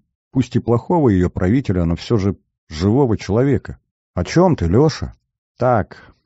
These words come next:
о своём наболевшем. Я даже не заметил, как произнёс вслух последнюю мысль. «Всё, хватит о плохом». Вика машет градусником. «Приступаем к лечению».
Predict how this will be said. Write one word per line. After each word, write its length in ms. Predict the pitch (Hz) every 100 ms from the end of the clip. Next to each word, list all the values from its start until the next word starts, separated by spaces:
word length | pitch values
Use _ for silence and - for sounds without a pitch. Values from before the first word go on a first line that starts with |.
| _
о 100 | -
своём 600 | 76 - 87 87 101 87
наболевшем. 760 | 76 71 80 85 92 - 76 65 _ _ _ _ _ -
Я 80 | 80
даже 240 | 101 95
не 120 | 98 90
заметил, 440 | 92 104 101 82
как 180 | 85 -
произнёс 520 | 85 87 76 95 90
вслух 580 | - - - 101 120 -
последнюю 720 | 82 - 87 92 78 82 82
мысль. 420 | 78 78 - 80 - _ _ _ _ _ _ _ -
«Всё, 420 | - 123 110 98 _
хватит 440 | - 104 131 156
о 60 | 143
плохом». 600 | 135 135 - 95 87 80 _ _ _ _ _ -
Вика 420 | 78 101 123 120
машет 400 | 98 87 - 87
градусником. 720 | 85 98 78 - 78 - 62 _ _ _
«Приступаем 540 | - 107 139 143 160 165
к 80 | 156
лечению». 580 | - - 95 85 78